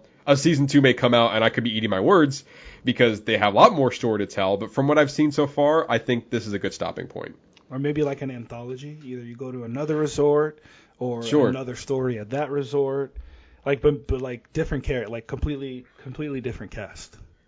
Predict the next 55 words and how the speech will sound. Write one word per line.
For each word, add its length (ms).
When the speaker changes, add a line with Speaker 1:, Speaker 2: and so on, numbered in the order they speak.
Speaker 1:
Yeah, 240
and 160
then 120
that's 260
the, 340
that's 200
basically 400
what 80
White 180
Lotus 340
is 120
doing. 280
Like, 220
we're 100
getting, 300
Speaker 2:
Yeah. 140
Speaker 1:
that 160
was 140
supposed 320
to 60
be 100
a 60
miniseries, 800
and 140
then 100
it 60
got 180
popular, 680
and 260
now 220
they're 160
creating 360
a 40
season 400
two, 460
but 520
it's 280
in, 560
it's, 240
it's 180
the 120
same 360
White 240
Lotus 440
resort, 460
but 120
in 100
Sicily. 640
So 160
now 160
it's 100
taking 240
place 240
in 120
Italy. 400